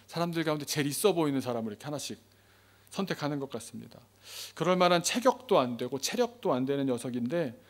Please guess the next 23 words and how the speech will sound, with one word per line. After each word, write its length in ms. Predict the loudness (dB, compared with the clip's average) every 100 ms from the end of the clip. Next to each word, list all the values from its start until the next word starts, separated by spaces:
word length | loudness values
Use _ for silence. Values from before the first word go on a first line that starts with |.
| _ -12
거창한 520 | -10 -6 -4 -2 -4
꿈을 320 | -4 -4 -4 -6 -6
어마어마한 800 | 2 6 8 8 4 2 2
막 280 | 0 0 -4 -20 -14
표정과 560 | -6 0 0 0 -2 -2
장-, 160 | -6 -6
정말 260 | -2 0
될 120 | -2
것 100 | -2
같은 260 | -2 -2 -2
느낌으로 360 | -4 -4 -4 -2
막 180 | -6 -10 -16
늘어놓습니다. 800 | -8 -4 -4 -4 -8 -12 -14 -20 -20 _ _ _ _ _ _ -20 -20 -20 -20 -20 -20 -4
그런데 420 | -2 0 -2 -4 -16 _ _
왜 220 | -2 0 0
그런 280 | 0 -2
꿈을 240 | -2 -2 -2
갖게 300 | -4 -4 -4
되었냐 600 | -2 -2 -2 -2 -2 -4
캐물어보면 720 | -4 0 4 4 2 0 -2 -6
결국 260 | -6 -4
마지막엔 720 | -6 -6 -8 -8 -6 -8 -8 -12 _ _ _ -16
돈이었습니다. 880 | -6 -2 0 -2 -4 -10 -10 -14